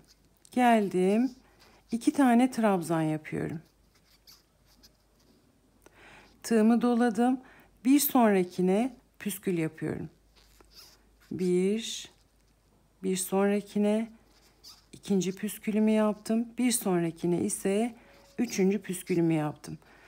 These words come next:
Tekrar tığımı doladım. Bakın geldim. Bir sonrakine iki tane aynı noktaya trabzan yapıyorum.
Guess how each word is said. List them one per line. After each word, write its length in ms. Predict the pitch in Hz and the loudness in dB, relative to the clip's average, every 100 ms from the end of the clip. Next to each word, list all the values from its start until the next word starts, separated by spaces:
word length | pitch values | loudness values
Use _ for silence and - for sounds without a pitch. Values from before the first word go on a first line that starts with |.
| - _ | -20 _
Tekrar 480 | - 220 226 220 226 | -4 -2 2 2 0
tığımı 360 | 233 233 233 220 | 0 2 2 2
doladım. 500 | 220 220 214 233 233 | 2 0 0 0 -2
Bakın 300 | 190 185 175 | -2 -2 0
geldim. 520 | 240 240 220 202 202 | 4 4 4 0 0
Bir 120 | 247 | -2
sonrakine 720 | - 254 226 175 175 190 196 | 0 0 2 2 0 0 0
iki 260 | - - 277 | -2 -2 0
tane 380 | 254 208 202 - | 2 2 2 0
aynı 420 | 233 254 247 202 | 2 4 4 4
noktaya 480 | 208 233 - 202 226 | 2 0 -2 -2 -2
trabzan 480 | - 196 170 151 160 | -2 -2 -2 -2 -2
yapıyorum. 520 | 156 151 - 151 160 | -4 -6 -8 -8 -8